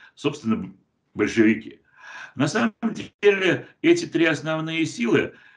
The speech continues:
э, и на сегодняшний, э, день составляют основные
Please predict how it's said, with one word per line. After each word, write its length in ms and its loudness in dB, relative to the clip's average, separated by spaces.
э, 120 0
и 140 -2
на 80 -2
сегодняшний, 920 0
э, 160 -2
день 360 2
составляют 680 -2
основные 800 -2